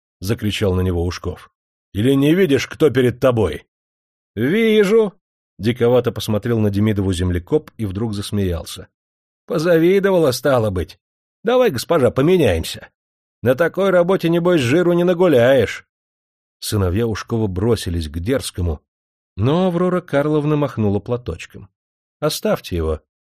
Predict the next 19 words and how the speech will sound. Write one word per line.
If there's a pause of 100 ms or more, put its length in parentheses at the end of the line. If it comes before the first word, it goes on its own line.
(300)
Когда
человек
со
страстью
старается,
он
всегда
зол». (800)
«Вот
это
верно!»
просиял
Кашкин. (340)
«Что
верно,
то
верно. (320)
Золотые
слова!»